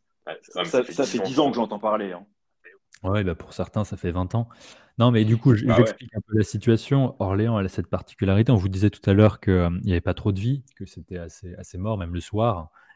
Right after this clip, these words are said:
Speaker 3: et que la rue de Bourgogne constituait, euh, le seul centre d'intérêt nocturne. Parce que, euh, Orléans n'est pas vraiment une ville étudiante en tant que telle, puisque bien qu'elle abrite une, euh, une université, celle-ci se trouve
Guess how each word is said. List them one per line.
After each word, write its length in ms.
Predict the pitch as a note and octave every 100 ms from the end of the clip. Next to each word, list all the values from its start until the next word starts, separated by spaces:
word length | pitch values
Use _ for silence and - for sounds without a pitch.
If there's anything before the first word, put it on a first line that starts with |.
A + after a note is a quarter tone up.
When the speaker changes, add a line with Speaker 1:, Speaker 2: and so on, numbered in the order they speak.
| -
Speaker 3:
et 80 | F#2+
que 60 | -
la 80 |
rue 140 | F2 F2+
de 40 |
Bourgogne 320 | F2 F#2 G#2
constituait, 440 | F#2+ F#2 - - G2
euh, 260 | F2 D#2+ E2+
le 220 | - F#2+
seul 220 | - F#2+
centre 300 | - F#2+ -
d'intérêt 360 | F2+ E2 E2+ E2
nocturne. 520 | F2 - A#2+ G#2+ E2+ _ _ _ _ _ _ _ _
Parce 100 | -
que, 120 | -
euh, 280 | G2 G2 F#2+
Orléans 260 | A2 A2+ D3
n'est 120 | G2+
pas 120 | A#2+
vraiment 240 | G#2+ A2
une 120 | A2 F#2+
ville 160 | G#2
étudiante 480 | G2 - F#2+ G2+ -
en 40 |
tant 140 | E2 F2
que 100 | -
telle, 340 | A2 B2+ G#2 D2 _
puisque 340 | - - - G2
bien 600 | F2+ F2 F2+ A#2+ G#2+ A2+
qu'elle 160 | G2
abrite 320 | A2 A2 G#2
une, 180 | F#2+ F2
euh, 440 | E2+ D#2+ D#2+ F2 -
une 120 | G#2+
université, 640 | G2+ G2+ F#2+ - F2 B2 D3 _ _
celle-ci 320 | F#2+ - -
se 120 | -
trouve 380 | - B2 C3